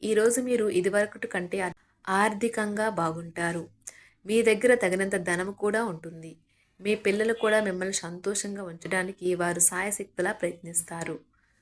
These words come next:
మీకు ప్రియమైన వారి బహుబంధంలో మీరు సౌకర్యంగా ఉంటారు.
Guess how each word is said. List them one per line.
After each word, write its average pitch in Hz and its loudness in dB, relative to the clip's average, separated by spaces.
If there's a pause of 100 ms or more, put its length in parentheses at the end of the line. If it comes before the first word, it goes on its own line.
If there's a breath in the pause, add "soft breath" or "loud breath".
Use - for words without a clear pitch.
(520)
మీకు 233 4
ప్రియమైన 240 2
వారి 240 4
బహుబంధంలో 208 0
మీరు 196 2
సౌకర్యంగా 190 0
ఉంటారు. 160 -4